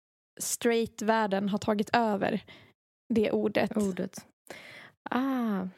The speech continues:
Speaker 1: Eh,
Speaker 2: jag förstår.
Speaker 1: att så här, vi behöver ju faktiskt inte använda det.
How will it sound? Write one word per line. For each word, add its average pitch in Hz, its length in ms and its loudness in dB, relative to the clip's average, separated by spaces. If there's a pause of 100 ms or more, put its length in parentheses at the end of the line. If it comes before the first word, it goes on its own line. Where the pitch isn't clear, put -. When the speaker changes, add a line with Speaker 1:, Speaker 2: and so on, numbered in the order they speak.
(360)
Speaker 1:
Eh, 220 380 2 (320)
Speaker 2:
jag 202 160 2
förstår. 202 480 0 (520)
Speaker 1:
att 240 120 2
så 226 80 4
här, 220 80 0
vi 240 140 0
behöver 247 400 2
ju 214 60 2
faktiskt - 300 -4
inte 196 160 0
använda 226 500 0
det. 196 160 -6